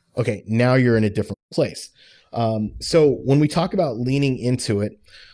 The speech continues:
we're talking about not doing anything that would numb the pain. So for example, if I'm feeling overwhelmed and I'm starting to feel emotional, journal it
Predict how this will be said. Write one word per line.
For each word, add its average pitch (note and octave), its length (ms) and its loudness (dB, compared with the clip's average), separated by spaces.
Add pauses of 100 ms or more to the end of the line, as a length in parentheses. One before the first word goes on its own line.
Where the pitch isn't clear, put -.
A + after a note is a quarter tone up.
(100)
we're B2 120 2
talking D#3 440 0
about A2 440 2 (240)
not B2+ 520 2
doing C3+ 440 2
anything A#2 800 0 (600)
that B2 260 0
would B2 160 0
numb A2+ 560 2
the A2+ 80 -4
pain. G2+ 380 -2
So A#2+ 260 2
for B2+ 160 -2
example, A#2+ 520 2 (420)
if - 200 0
I'm D3+ 240 4
feeling D#3 380 2
overwhelmed B2+ 480 2
and A#2 60 4
I'm A2+ 60 2
starting C3+ 280 2
to C#3 80 0
feel C3 220 0
emotional, G#2+ 680 -2 (320)
journal C3+ 380 2
it F3+ 260 -2